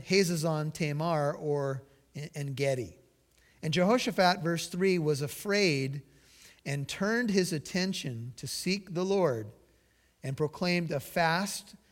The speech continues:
throughout all Judah. So Judah gathered together to seek help from the Lord.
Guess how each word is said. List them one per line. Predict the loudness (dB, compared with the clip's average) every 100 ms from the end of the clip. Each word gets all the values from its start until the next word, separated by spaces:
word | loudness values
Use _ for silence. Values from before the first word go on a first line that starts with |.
| _ -6
throughout | 2 2 2 0
all | 2 2 0
Judah. | 0 2 2 0 -10 -20 _ _ _ _ _ -20 -20 -8
So | -4 0
Judah | 2 2 6
gathered | 6 6 4 0
together | 2 4 2
to | -2
seek | -4 -4 -4
help | -6 -2 -2 -2 -8
from | -4
the | -2
Lord. | 0 2 2 0